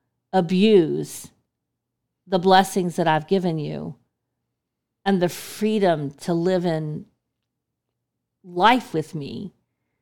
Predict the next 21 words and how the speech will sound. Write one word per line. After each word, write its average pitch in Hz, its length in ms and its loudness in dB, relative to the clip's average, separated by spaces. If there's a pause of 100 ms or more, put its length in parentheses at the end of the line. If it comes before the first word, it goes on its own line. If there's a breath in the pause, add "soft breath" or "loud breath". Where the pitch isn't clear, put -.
(720)
How 254 300 6
long 220 560 4
are 170 200 0
you 190 180 0
gonna 185 220 2
do 185 160 2
that 160 120 0
before 175 280 -2
you 196 240 0
really 208 560 0
see 170 760 -2 (280)
who 185 220 2
I 160 220 0
am? 151 480 -10 (960)
And 202 120 2
I 202 100 6
believe 220 360 4
that 196 140 4
in 180 140 2
verse 180 300 -2
three, 220 500 2